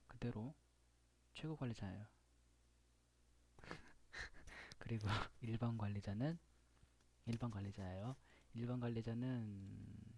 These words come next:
하나의, 그러니까 테스트 그룹을 보시면 이제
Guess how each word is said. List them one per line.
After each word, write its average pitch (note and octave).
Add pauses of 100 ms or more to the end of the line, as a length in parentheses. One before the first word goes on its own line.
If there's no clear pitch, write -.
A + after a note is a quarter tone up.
(580)
하나의, D#3
그러니까 G#2 (800)
테스트 -
그룹을 C#3
보시면 A2
이제 G#2+